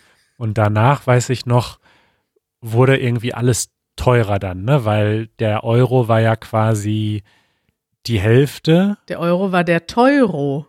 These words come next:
Speaker 1: <laughs> Genau, weil, äh,
Speaker 2: <laughs>
Speaker 1: was vorher ein, was vorher zwei Mark gekostet hat, sollte dann theoretisch ein Euro kosten, aber viele Dinge haben dann plötzlich zwei Euro gekostet.
Speaker 2: Richtig, und das ist dann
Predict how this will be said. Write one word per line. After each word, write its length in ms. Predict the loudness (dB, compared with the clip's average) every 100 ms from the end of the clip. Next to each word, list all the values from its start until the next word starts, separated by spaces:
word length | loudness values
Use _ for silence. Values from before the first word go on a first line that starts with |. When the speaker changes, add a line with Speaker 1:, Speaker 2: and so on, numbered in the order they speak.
| -4
Speaker 1:
<laughs> 0 | -2 -2 -4
Genau, 480 | -4 0 0 0 -4 -2
weil, 580 | 0 2 2 0 -2 -2
äh, 360 | 0 0 0 -2 -8 -8
Speaker 2:
<laughs> 280 | -14 -12 -2
Speaker 1:
was 180 | -2 0
vorher 440 | 0 2 2 0 -6 _ _ _
ein, 680 | -4 0 2 2 0 -2 -6 -10 _
was 160 | -4 0
vorher 320 | 2 2 0
zwei 340 | -2 0 2
Mark 320 | 2 0 -2
gekostet 500 | -4 -8 -8 -8 -12
hat, 160 | -10 -10 -12 -20 _ _ -4
sollte 340 | 2 2 4
dann 200 | 0 0
theoretisch 520 | 0 2 0 0 -2
ein 220 | 0 -2
Euro 340 | 0 2 2 0
kosten, 580 | -4 -6 -6 -4 -4 -4 _ _ -8
aber 220 | -2 -2
viele 300 | 0 0 2
Dinge 280 | 2 2 2
haben 140 | 2
dann 220 | 2 0
plötzlich 460 | 0 -4 -4 -8 -4
zwei 240 | 2 2
Euro 260 | 4 2 2
gekostet. 640 | -6 -6 -12 -12 -16 -18 -6
Speaker 2:
Richtig, 380 | -6 -2 -4 -2
und 160 | -2 0
das 160 | 0
ist 160 | -2 0
dann 460 | 0 2 0 -2